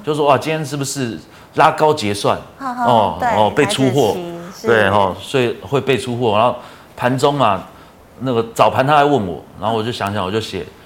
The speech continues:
Speaker 1: 我就回，我说，“那个，我们就按照规矩做啦。”
Speaker 2: 嗯。
Speaker 1: 哦，你说当然分析有很多嘛。
Speaker 2: 对。
Speaker 1: 哦，这个部分我会帮大家看。哦，因为包含，我觉得包含那个什么，台币的汇率。
Speaker 2: 哦。
Speaker 1: 哎，我也觉得看起来好像有点惯性要打败了。
Speaker 2: 哎。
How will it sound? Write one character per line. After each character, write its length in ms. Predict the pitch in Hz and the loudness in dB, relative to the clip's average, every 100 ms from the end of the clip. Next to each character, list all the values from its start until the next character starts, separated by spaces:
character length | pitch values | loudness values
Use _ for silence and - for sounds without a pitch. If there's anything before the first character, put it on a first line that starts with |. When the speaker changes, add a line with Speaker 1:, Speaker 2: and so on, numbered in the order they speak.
| - | -16
Speaker 1:
我 140 | - 107 | -6 -2
就 80 | |
回， 180 | 117 101 | -2 -2
我 100 | 95 | -4
说 240 | 95 113 82 | -4 -6 -6
，“那 100 | 110 | -8
个， 220 | 98 92 78 - - - - - - - | -6 -6 -6 -12 -16 -16 -20 -20 -10 -4
我 80 | |
们 80 | 110 | -2
就 80 | 117 | 2
按 140 | 147 139 | 2 2
照 100 | 135 | 0
规 220 | 117 123 | 0 -2
矩 140 | 98 | -4
做 260 | 85 117 78 | -8 -6 -6
啦。” 80 | - - - | -8 -16 -12
Speaker 2:
嗯。 60 | 98 | -6
Speaker 1:
哦， 80 | |
你 80 | 107 | -2
说 100 | 151 | 0
当 140 | 165 156 | 2 2
然 100 | 120 | 2
分 240 | 151 151 | 0 -2
析 180 | - 139 | -2 -2
有 120 | 123 | -2
很 140 | 101 92 | -2 -6
多 180 | 107 | -4
嘛。 200 | 107 92 - - | -2 -4 -6 -10
Speaker 2:
对。 140 | 233 170 160 - | -8 -8 -10 -4
Speaker 1:
哦， 120 | 113 | 0
这 100 | 117 | 4
个 80 | 160 | 2
部 140 | 156 | 2
分 120 | 156 | -2
我 60 | 113 | -2
会 100 | 104 | -2
帮 200 | 104 104 | -2 -2
大 100 | 107 | 0
家 80 | 101 | -2
看。 240 | - 113 - - - | -4 -10 -12 -20 -14
哦， 140 | - 113 | -4 -2
因 60 | |
为 40 | 151 | 0
包 180 | 151 - | 2 2
含， 220 | 107 104 - | 2 -2 -10
我 160 | - 98 | -12 -6
觉 80 | 131 | -4
得 100 | 135 | -2
包 140 | 139 | 0
含 180 | 127 101 95 - | 0 -2 -6 -12
那 100 | 107 | -8
个 140 | 101 87 | -8 -8
什 80 | |
么， 100 | 85 69 - - - - - - | -10 -16 -20 -20 -20 -20 -20 -14
台 100 | - | -8
币 180 | 107 143 | -2 0
的 60 | 110 | 0
汇 200 | 143 107 | 0 0
率。 200 | 107 - - - | -2 -8 -12 -12
Speaker 2:
哦。 440 | 233 214 208 196 | -10 -8 -10 -4
Speaker 1:
哎， 60 | 113 | 0
我 140 | 156 | 2
也 60 | 139 | 0
觉 120 | 113 | -2
得 60 | 113 | -4
看 180 | 147 | -6
起 80 | 95 | -6
来 60 | 82 | -8
好 80 | 80 | -6
像 200 | 117 90 | -6 -4
有 80 | 101 | -6
点 140 | 101 | -6
惯 200 | 95 123 | -2 -2
性 140 | 104 113 | -2 -2
要 80 | 98 | -4
打 160 | 82 | -4
败 200 | 80 92 | -2 -2
了。 80 | 76 - - | -2 -10 -18
Speaker 2:
哎。 60 | - | -18